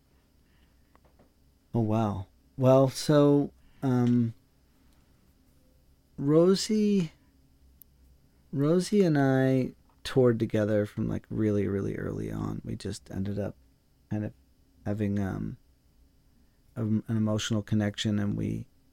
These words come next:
um, struck up our friendship and just made a lot of music together.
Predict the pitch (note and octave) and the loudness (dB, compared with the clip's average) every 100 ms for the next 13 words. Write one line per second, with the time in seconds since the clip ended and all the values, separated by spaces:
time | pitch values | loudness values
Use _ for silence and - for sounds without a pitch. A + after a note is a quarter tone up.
0 | _ _ _ _ _ - A2+ G#2+ G#2 G#2 | _ _ _ _ _ -12 -6 -4 -4 -6
1 | A2+ _ _ _ _ _ _ _ _ _ | -10 _ _ _ _ _ _ _ _ _
2 | _ _ _ _ _ - A2+ A2 A2+ G#2 | _ _ _ _ _ -4 -4 -2 -4 -2
3 | A2+ G#2+ - G#2 G#2 G2+ G#2 - G2+ G#2 | 0 0 -2 -2 -2 -4 -4 -2 -2 0
4 | A2+ G#2+ G#2+ A#2 B2+ B2 - - G#2+ - | 0 0 0 0 -2 -4 -10 -10 -10 -10